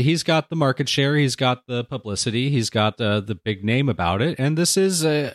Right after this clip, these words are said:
more affordable than any other previous model. This could be the thing that takes over the Prii and really becomes the, the, the go-to car and moves us all towards basically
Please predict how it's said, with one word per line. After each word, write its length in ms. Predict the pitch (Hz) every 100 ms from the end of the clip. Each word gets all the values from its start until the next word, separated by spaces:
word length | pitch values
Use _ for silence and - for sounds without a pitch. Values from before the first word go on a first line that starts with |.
| -
more 300 | 143 143 139
affordable 420 | - 143 135 131
than 160 | 127 123
any 260 | 123 127
other 200 | 123 117
previous 480 | - 107 87 85 -
model. 260 | 82 82 104
This 300 | 123 - -
could 260 | - 135
be 140 | 123 120
the 140 | 123
thing 240 | - 101
that 120 | 104 98
takes 260 | 98 -
over 200 | 104 95
the 80 | 95
Prii 500 | - 117 90 82 107
and 160 | 127 110
really 220 | 107 110
becomes 400 | 104 120 113 104
the, 320 | 120 117 120
the, 280 | 123 110 - -
the 180 | 117 113
go-to 400 | 113 107 - 117
car 420 | - 110 98 120 - - - -
and 180 | 123
moves 240 | 127 135 131
us 160 | 139
all 200 | 123 117
towards 680 | 127 - 110 110 123 120 - _ _ 113 98
basically 640 | 98 95 - 113 110